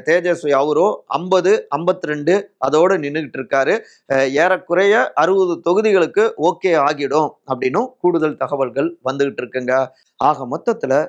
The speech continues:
பீகார் பரபரப்பை எகிர வச்சுட்டு இருக்குங்க. எடப்பாடிக்கு பயம் காட்டுகிறதா பாஜகவின்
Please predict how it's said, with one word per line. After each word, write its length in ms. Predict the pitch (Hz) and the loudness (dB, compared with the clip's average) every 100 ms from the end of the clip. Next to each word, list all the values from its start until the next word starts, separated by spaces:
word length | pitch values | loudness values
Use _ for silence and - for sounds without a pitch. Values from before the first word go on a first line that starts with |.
| 127 | -4
பீகார் 460 | 147 208 156 180 - | -2 -2 -4 -6 -10
பரபரப்பை 560 | 185 240 220 147 196 156 | -10 -8 -6 -6 -4 -2
எகிர 320 | 135 185 180 | -2 -2 -2
வச்சுட்டு 360 | 131 160 156 | -4 -4 -8
இருக்குங்க. 420 | 139 - 123 127 127 _ 120 | -8 -8 -4 -2 -4 _ -2
எடப்பாடிக்கு 720 | 143 220 - 208 151 - 160 | 0 0 0 -2 -2 -4 -2
பயம் 340 | 127 156 196 | 0 0 0
காட்டுகிறதா 640 | 170 139 127 127 117 127 139 - | -2 -4 -4 -4 0 0 0 -2
பாஜகவின் 800 | 127 139 139 - 127 120 131 131 | -2 0 -2 -2 -4 -2 -2 -4